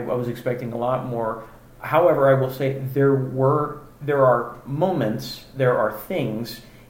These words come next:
in this movie that are very good. Um, I like the way that Snyder initially, I, I think the first, like, five minutes of the movie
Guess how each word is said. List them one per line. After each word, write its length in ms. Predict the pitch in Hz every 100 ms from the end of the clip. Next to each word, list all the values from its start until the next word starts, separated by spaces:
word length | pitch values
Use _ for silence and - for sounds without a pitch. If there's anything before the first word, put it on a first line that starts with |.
| -
in 240 | 123 117
this 240 | 117 120 -
movie 380 | 113 107 107 107
that 420 | 110 107 107 -
are 160 | 113
very 280 | 107 107 107
good. 460 | 113 175 113 104 -
Um, 320 | 120 110 107 - -
I 60 | 110
like 200 | 104 -
the 80 |
way 160 | 143 143
that 160 | 139 139
Snyder 480 | - 131 127 127
initially, 600 | 120 117 127 131 120 120 139
I, 140 | 147
I 40 |
think 140 | 175 208
the 80 | 180
first, 680 | - 165 175 - - -
like, 160 | 135 131
five 340 | - 139 139
minutes 280 | 143 139 135
of 60 | 131
the 60 |
movie 520 | 135 156 135 120 131